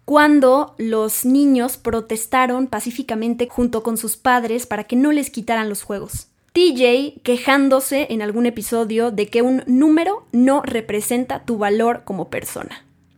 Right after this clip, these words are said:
Miss Grotke hablando de feminismo a sus alumnos de primaria. Y cuando los amigos de Gus no dudaron en señalarle a su amigo las injusticias que cometía al ser coronado rey.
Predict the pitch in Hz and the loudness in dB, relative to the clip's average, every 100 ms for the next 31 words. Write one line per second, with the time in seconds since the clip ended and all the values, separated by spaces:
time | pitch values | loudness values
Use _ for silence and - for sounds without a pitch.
0 | - 302 311 226 285 302 302 254 247 - | 2 2 2 2 4 4 2 2 2 4
1 | 233 233 277 285 285 302 247 240 233 240 | 2 4 4 4 2 2 0 0 0 4
2 | 247 277 302 - 254 247 277 226 240 226 | 6 6 6 4 2 2 0 -2 -4 0
3 | 247 262 302 269 262 247 226 202 - 214 | 4 6 6 6 4 2 -2 -8 -6 -6
4 | 208 208 214 180 160 - - _ _ _ | -4 -2 -2 -4 -10 -14 -20 _ _ _
5 | _ - 330 359 254 254 320 _ _ _ | _ 2 6 6 6 0 -8 _ _ _
6 | 277 294 302 285 285 240 226 247 269 226 | 2 4 4 4 2 0 0 0 0 0
7 | 220 254 277 277 - 233 247 277 285 262 | -2 0 -2 -4 -4 0 2 2 2 4
8 | 262 240 240 269 220 226 254 - - 214 | 4 4 0 -2 -2 -2 -2 -4 -6 -4
9 | 214 214 233 247 226 202 185 196 208 208 | -2 0 0 0 -2 -4 -8 -8 -6 -4
10 | 233 196 - 214 - 233 - 277 277 294 | -4 -4 -6 -8 -4 -2 -2 -2 -4 -4
11 | 285 - 214 214 202 196 233 240 240 196 | -8 -8 -10 -8 -10 -10 -6 -6 -6 -8
12 | 190 - 208 214 196 196 196 196 208 196 | -8 -6 -8 -8 -10 -8 -6 -6 -8 -10
13 | - - - - - | -14 -18 -16 -16 -18